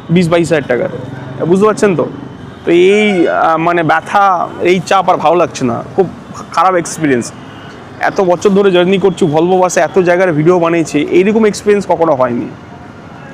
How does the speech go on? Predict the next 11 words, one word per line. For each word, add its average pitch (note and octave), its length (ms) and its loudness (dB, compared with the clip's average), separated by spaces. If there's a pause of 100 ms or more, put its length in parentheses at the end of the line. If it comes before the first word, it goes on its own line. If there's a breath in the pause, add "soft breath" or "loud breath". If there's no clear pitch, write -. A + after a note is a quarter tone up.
(320)
খুব G#3+ 100 0
বাজে F3+ 180 2
এক্সপিরিয়েন্স D3+ 460 0
আর B2 100 2
কি C3+ 100 -2
বলতে B2 280 2
গেলে। A2+ 160 0 (580)
একটা E3 180 -2
জায়গায় F3 240 0
ঘুরতে D#3 380 2
এসে F3 260 0